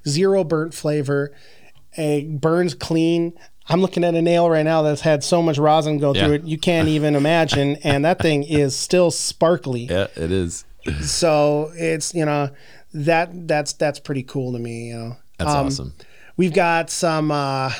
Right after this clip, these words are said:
Speaker 1: oh man, what are some flavors? Some blue lime pie that we're just
Speaker 2: I
Speaker 1: going
Speaker 2: tried
Speaker 1: through.
Speaker 2: that one too, I think. Uh,
Speaker 1: Yeah, that
Speaker 2: it
Speaker 1: stuff's so good.
Speaker 2: Yeah,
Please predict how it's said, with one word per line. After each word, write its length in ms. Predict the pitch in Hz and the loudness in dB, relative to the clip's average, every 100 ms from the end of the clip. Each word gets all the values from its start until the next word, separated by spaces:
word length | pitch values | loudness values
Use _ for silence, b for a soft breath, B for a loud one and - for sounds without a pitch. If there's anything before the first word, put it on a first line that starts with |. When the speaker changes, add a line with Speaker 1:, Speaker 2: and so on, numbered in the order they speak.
| B B B - 151 | B B B -6 -2
Speaker 1:
oh 240 | 143 131 | 0 -2
man, 240 | 135 131 | -4 -4
what 120 | 135 135 | -2 -4
are 80 | |
some 160 | 131 131 | -4 -8
flavors? 380 | 127 131 127 135 139 | -6 -4 -4 -6 -4
Some 140 | - 147 | -2 0
blue 180 | 151 180 | 0 0
lime 260 | 170 143 | 0 -2
pie 300 | - 143 147 | -4 -2 0
that 140 | 156 156 | 0 0
we're 140 | 156 | 0
just 320 | 147 156 - | 0 -2 0
Speaker 2:
I 60 | - | 0
Speaker 1:
going 120 | 160 | 0
Speaker 2:
tried 260 | 160 110 104 | 0 2 2
Speaker 1:
through. 60 | 87 | 2
Speaker 2:
that 180 | 107 98 | 2 0
one 160 | 101 | -2
too, 260 | - 127 123 | -2 -2 -2
I 80 | 82 | -2
think. 300 | 82 80 - - | -2 -4 -6 -4
Uh, 400 | 80 82 82 78 | -2 0 -2 -4
Speaker 1:
Yeah, 60 | - | -4
that 20 | |
Speaker 2:
it 80 | 90 | -4
Speaker 1:
stuff's 240 | - - | -4 -10
so 180 | - 120 | -10 -10
good. 300 | - 127 131 | -10 -6 -2
Speaker 2:
Yeah, 420 | 135 139 139 120 | -2 -2 -2 -4